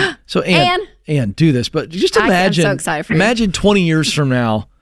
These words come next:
Speaker 1: you're talking to, to Rachel, you see her somewhere, you're talking to a friend, and you go, "Yeah, we had this opportunity twenty years ago to buy this, this great property cash,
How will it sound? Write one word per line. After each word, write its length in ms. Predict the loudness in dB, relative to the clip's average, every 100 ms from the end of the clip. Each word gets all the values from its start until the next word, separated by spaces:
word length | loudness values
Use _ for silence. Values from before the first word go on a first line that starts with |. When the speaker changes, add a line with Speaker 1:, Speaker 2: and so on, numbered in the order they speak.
| _ -4
Speaker 1:
you're 220 | 0 2
talking 460 | 2 0 0 -2 -2
to, 380 | 0 0 -4 -6
to 160 | -2
Rachel, 380 | 0 0 0 -2
you 100 | -2
see 240 | -2 0 0
her 240 | 0 0
somewhere, 440 | 0 0 2 2 2
you're 100 | 0
talking 320 | 0 0 0
to 60 | -2
a 40 |
friend, 260 | -2 -4 0
and 80 | 0
you 100 | 0
go, 160 | 2
"Yeah, 360 | 2 2 2 2
we 140 | 2
had 160 | 0 0
this 160 | 0
opportunity 520 | 0 -2 -2 0 0 0
twenty 280 | 0 0
years 200 | 0 0
ago 220 | -2 -4 -4
to 60 |
buy 260 | -6 -4 -2
this, 240 | -2 -6 -12 -20 -20 -20 _ -10
this 180 | -10
great 340 | -6 -2 -2 0
property 400 | 0 0 -2 -4
cash, 600 | -2 0 2 0 -2